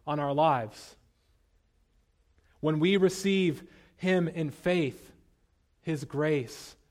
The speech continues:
does. This is the truth which comes from outside of us. This is the truth that is not dependent on us in any way.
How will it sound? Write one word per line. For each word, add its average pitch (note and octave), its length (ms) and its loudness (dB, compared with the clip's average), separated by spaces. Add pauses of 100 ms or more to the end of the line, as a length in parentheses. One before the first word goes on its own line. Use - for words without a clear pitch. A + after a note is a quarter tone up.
(240)
does. B2+ 680 -6 (1700)
This E3 360 2
is C#3+ 220 -4
the C#3+ 100 -2
truth D3+ 540 -2
which C#3+ 180 -6
comes C#3 300 -6
from C3+ 180 -8
outside C3+ 480 -4
of A2 140 -12
us. - 420 -14 (1400)
This E3+ 240 0
is C#3+ 140 -4
the D#3 100 -2
truth F3+ 340 0
that E3+ 140 -2
is D3 100 -4
not E3+ 240 2
dependent F3+ 560 0
on D#3+ 180 0
us F3 300 4
in D#3 140 -6
any E3+ 280 0
way. D3+ 440 2